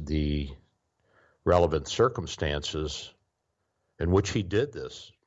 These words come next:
I mean, was he a mature adult or was he still a developing brain? Uh, the male brain doesn't fully develop until age twenty-five, and one of the arguments for treating adolescent criminal offenders differently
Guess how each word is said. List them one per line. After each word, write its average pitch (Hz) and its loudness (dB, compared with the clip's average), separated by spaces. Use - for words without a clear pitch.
I 78 -18
mean, 76 -14
was 76 -10
he 80 -2
a 71 -6
mature 82 4
adult 90 4
or 73 -2
was 76 -4
he 78 -4
still 82 4
a 76 0
developing 73 0
brain? 92 2
Uh, 65 -8
the 78 0
male 87 4
brain 87 2
doesn't 78 0
fully 71 2
develop 76 2
until 73 0
age 73 -2
twenty-five, 92 2
and 76 -4
one 87 2
of 85 0
the 76 -2
arguments 95 0
for 82 2
treating 95 2
adolescent 85 0
criminal 113 4
offenders 104 0
differently 87 0